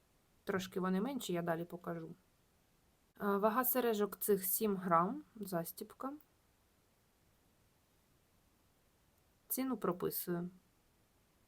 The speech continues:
І дуже крута ніжна підвісочка, десять шістдесят три за вагою.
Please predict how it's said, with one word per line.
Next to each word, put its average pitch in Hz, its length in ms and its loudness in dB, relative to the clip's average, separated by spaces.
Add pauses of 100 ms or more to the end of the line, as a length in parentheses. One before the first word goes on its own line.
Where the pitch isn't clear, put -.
(1120)
І 214 100 2
дуже 196 260 4
крута 190 400 2
ніжна 185 320 4
підвісочка, 185 1000 -2
десять 185 360 0
шістдесят 180 580 -4
три 180 180 -2
за 175 140 -2
вагою. 202 580 -2